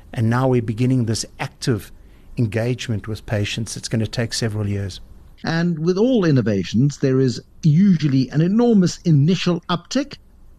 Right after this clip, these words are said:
Speaker 2: and then a leveling off. And often these things take a lot longer to fully integrate throughout an entire customer base after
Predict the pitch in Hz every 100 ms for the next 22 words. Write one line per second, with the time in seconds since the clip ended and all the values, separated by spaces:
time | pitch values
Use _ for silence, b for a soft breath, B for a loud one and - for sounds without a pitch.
0 | - 143 135 151 151 131 151 135 143 135
1 | 123 101 - - - - _ 139 147 151
2 | 147 - - _ _ - - _ 220 202
3 | 185 123 117 - 127 117 - 139 - 131
4 | 127 135 - 127 135 131 117 117 113 -
5 | - 208 165 143 131 120 120 117 113 -
6 | 131 117 113 113 123 117 - 139 131 123
7 | 117 B B B B - - 127 - -
8 | 117 101 110 101 - - B B B B
9 | - 127 - 139